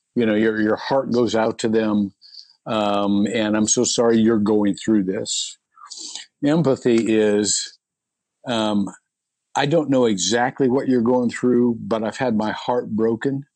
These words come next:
um, in ways. I've been devastated. Uh, I've been, uh, so broken that I, I just had to remember to brush my teeth.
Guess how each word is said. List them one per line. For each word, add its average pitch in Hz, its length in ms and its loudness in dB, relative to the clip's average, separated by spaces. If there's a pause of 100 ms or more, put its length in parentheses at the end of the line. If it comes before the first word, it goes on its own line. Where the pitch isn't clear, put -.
(640)
um, 110 480 0
in 113 380 2
ways. 123 480 4
I've 117 180 -2
been 107 180 2 (120)
devastated. 127 840 0 (720)
Uh, 113 280 -2
I've 117 340 -2
been, 113 440 0 (460)
uh, 117 260 -2
so 147 380 0
broken 139 680 0 (100)
that 113 340 -2
I, 127 360 0 (220)
I 117 140 -2
just 113 300 -6
had 123 160 -2
to 113 80 2
remember 113 560 4 (640)
to 120 80 0
brush 117 280 0
my 104 140 -2
teeth. 110 400 0